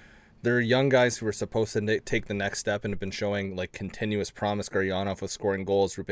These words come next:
Hintz with just being good generally, and people thought he could take that step and be an elite player this year. When you have three points and two points between the two of 'em, it's, you're gonna have a tough time. Joe Pavelski obviously was going to take a step back. Miro Heiskanen should not be your leading point scorer.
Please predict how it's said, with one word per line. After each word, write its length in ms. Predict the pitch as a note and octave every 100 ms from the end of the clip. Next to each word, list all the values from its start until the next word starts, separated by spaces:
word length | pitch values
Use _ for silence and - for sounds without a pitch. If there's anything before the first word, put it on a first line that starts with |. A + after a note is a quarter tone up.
| F2
Hintz 400 | G2 F#2+ - - - - - -
with 260 | F#2 -
just 320 | - F#2+ - - _ _ _ _ _ -
being 260 | F#2 E2 -
good 320 | E2+ G2 A2+ - - -
generally, 480 | - A#2+ B2 A#2+ C#3+
and 100 | A2+
people 220 | F#2+ A2 G2
thought 220 | G2+ G2
he 80 | G#2+
could 140 | G#2
take 220 | - G#2 -
that 180 | F#2
step 220 | - F#2+ G2+
and 100 | F#2
be 100 | G2
an 80 | F#2+
elite 280 | F2 G2+
player 240 | - G2+ A2+
this 220 | A#2 -
year. 200 | C3 C#3 - - - -
When 100 | A#2
you 60 |
have 80 | A2+
three 200 | - B2+
points 360 | B2 B2 A#2+ -
and 100 | G2
two 140 | - A#2
points 280 | A2 G#2+
between 260 | - - G#2+
the 60 | F#2+
two 200 | G#2 G#2+
of 80 | A#2+
'em, 180 | B2 - - - - - _
it's, 460 | - F#2+ - - -
you're 240 | G#2 G2+
gonna 160 | G#2+ A#2
have 140 | A#2
a 40 | A2
tough 220 | B2 A2+
time. 300 | - A#2+ F2+
Joe 140 | G#2
Pavelski 460 | G#2+ A2 A2+ - A2
obviously 380 | G#2+ G#2+ G2+ A2+
was 120 | G#2+
going 180 | A2+ G#2+
to 60 |
take 180 | G2+ G#2
a 40 | G#2
step 280 | - G2 -
back. 300 | G#2+ A2 G#2+
Miro 160 | G2
Heiskanen 480 | F#2+ G2+ - G#2 G2
should 140 | -
not 180 | F#2+ G2+
be 80 | G2+
your 140 | F#2+
leading 240 | F#2 F#2 F#2
point 220 | - E2
scorer. 320 | - E2 E2+